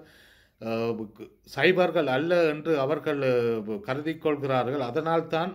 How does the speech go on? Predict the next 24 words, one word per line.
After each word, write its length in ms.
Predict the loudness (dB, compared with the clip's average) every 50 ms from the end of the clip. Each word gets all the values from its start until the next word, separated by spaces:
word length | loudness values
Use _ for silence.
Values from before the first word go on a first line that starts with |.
| -12 -18 _ _ _ _ _ _ _ _ -10
அவர்கள் 420 | -4 -2 0 2 4 4 4 2 0 0 -2 -4 -4
கொண்டு 280 | -6 -6 -4 0 2
வந்த 440 | 2 2 2 2 0 0 2 2 2
மாலையை 540 | 2 0 -2 0 0 0 0 0 0 0 0 0 -2
பு-, 220 | -4 -2 -4 -4 -4
சாமிக்கு 500 | -4 -4 -4 -4 -4 -4 -6 -6 -8 -8
சாத்துவதில்லை, 800 | -4 -2 -4 -4 -4 -4 -4 -4 -2 0 -2 -2 -2 -2 -4 -4 -6 -10
அவர்களை 400 | -6 -4 -4 -4 -2 -2 -2 -2 -2
மணி 280 | -2 -2 -4 -2 -2
அடிக்க 320 | -2 -2 -2 -2 -2 -4 -2
விடவில்லை, 560 | -2 0 0 0 0 0 -2 -2 -4 -4 -6 -8 -10 -16 _ -20 -20 -20 _ _ _ -4
அவர்களை 300 | -2 -2 0 2 0 0 0
கோயிலில் 480 | 0 2 2 2 2 0 0 -2 -2
தேவாரம் 500 | 0 2 4 4 4 4 2 2 0 -2
பாட 240 | -2 -4 -2 -2 0
விடவில்லை. 560 | -2 -2 -2 0 -2 -2 -2 -4 -4 -4 -6 -6 -8 -14 -20 _ _ _ _ _ _ -14 -6
இதெல்லாம் 380 | -4 -2 0 0 0 0 -2
இந்த 280 | -4 -2 0 0 0 0
மனுநீதி 680 | 0 -2 -2 -2 -2 -2 0 0 0 0 0 0 0 0 0 0 0 -2 -2 -4 -2
தர்மத்தின் 480 | -2 -2 -2 -2 -6 -6 -4 -4 -2
அடிப்படையில் 920 | 0 0 -2 -2 -2 -4 -2 0 0 0 0 -2 0 0 0 2 0 -2 -2
தான், 240 | -4 -4 -2 -2
அஹ், 340 | -2 0 0 0 0 -2 -4
வருகின்றது. 640 | -6 -6 -6 -4 -4 -4 -2 -2 -4 -4 -4 -4